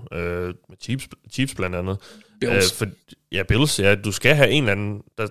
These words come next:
Speaker 1: der skal være... Du, du skal kunne, kunne give bolden til din running back, og så ikke bare, at det bliver minus to yards hver gang. Øh, men det, det skal mere være et supplement. Og, og vi har set de hold, nu ved, og, og det eneste hold efterhånden, som virkelig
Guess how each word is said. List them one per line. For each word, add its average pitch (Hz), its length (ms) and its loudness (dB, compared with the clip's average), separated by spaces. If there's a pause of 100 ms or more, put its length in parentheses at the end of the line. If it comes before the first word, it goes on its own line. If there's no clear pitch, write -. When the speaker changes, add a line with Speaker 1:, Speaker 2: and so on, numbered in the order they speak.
Speaker 1:
der 113 80 -4
skal 127 320 2
være... 117 340 8 (1080)
Du, 123 120 -10
du 127 80 -4
skal 147 200 6
kunne, 117 240 -2 (140)
kunne 113 160 -8
give 123 120 0
bolden 123 220 6
til 113 100 -2
din 101 140 -2
running 104 180 0
back, 92 200 -2
og 98 120 -2
så 110 140 2
ikke 107 260 2 (100)
bare, 98 220 8
at 90 80 0
det 90 120 -8
bliver 90 220 -2
minus 98 260 -4
to 101 180 -2
yards 95 200 -4
hver 92 160 -4
gang. 90 260 -12 (280)
Øh, 90 440 0 (340)
men 101 400 -4
det, 107 200 -2 (180)
det 117 120 0
skal 104 200 0
mere 123 200 6
være 107 100 8
et 92 60 0
supplement. 101 640 -2 (920)
Og, 85 240 -8 (200)
og 101 120 -6
vi 104 60 -4
har 98 100 -2
set 139 280 0
de 131 60 4
hold, 120 200 6
nu 113 100 -2
ved, 120 140 4
og, 80 300 -2
og 101 160 -4
det 127 100 4
eneste 143 200 2
hold 120 180 8
efterhånden, 104 440 2
som 92 380 -8
virkelig 110 440 2